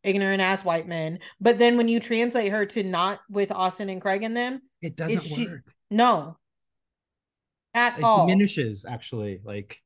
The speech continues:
Speaker 1: No, I actually don't like her.
Speaker 2: Hmm.
Speaker 1: Because she, that whole, like, I watched it up until, like, last week, and I was like, "Okay, we're about to be done." That,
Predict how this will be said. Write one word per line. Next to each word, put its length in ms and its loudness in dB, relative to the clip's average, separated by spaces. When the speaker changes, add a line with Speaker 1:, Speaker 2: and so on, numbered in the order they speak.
Speaker 1:
No, 260 0
I 140 2
actually 340 0
don't 220 -6
like 200 -12
her. 260 -20
Speaker 2:
Hmm. 220 -12
Speaker 1:
Because 640 -2
she, 500 -8
that 240 4
whole, 320 2
like, 300 -2
I 160 2
watched 540 0
it 220 0
up 180 -2
until, 320 -4
like, 220 -2
last 400 -2
week, 200 -10
and 100 -8
I 60 -2
was 160 -4
like, 200 -4
"Okay, 300 -6
we're 180 -2
about 240 -2
to 40 -12
be 140 -10
done." 260 -12
That, 440 0